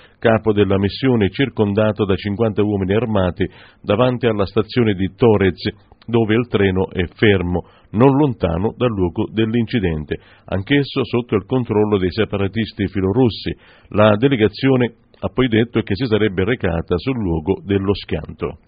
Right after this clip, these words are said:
Per quanto riguarda la politica nazionale, c'è da registrare la riconferma a segretario della Lega Salvini,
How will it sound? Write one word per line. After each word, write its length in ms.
Per 100
quanto 220
riguarda 420
la 120
politica 460
nazionale, 880
c'è 160
da 160
registrare 760
la 220
riconferma 840
a 60
segretario 800
della 520
Lega 460
Salvini, 680